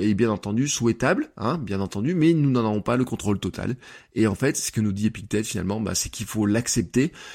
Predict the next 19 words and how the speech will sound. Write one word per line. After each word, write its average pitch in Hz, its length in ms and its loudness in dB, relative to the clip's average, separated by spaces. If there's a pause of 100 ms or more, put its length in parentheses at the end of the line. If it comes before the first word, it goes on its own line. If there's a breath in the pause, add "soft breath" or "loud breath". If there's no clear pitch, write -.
(180 loud breath)
Euh, 107 420 4
ça 123 160 2
ne 120 80 6
remet 120 240 6
pas 131 140 0
en 127 100 0
cause, 131 460 2
euh, 101 280 2
la 101 120 2
qualité 127 640 4
exacte 123 540 2
et 104 120 0
précise 139 460 0
de 107 80 2
ce - 80 -6
que 107 80 -2
nous 107 140 0
avons 107 180 2
fait. 190 300 2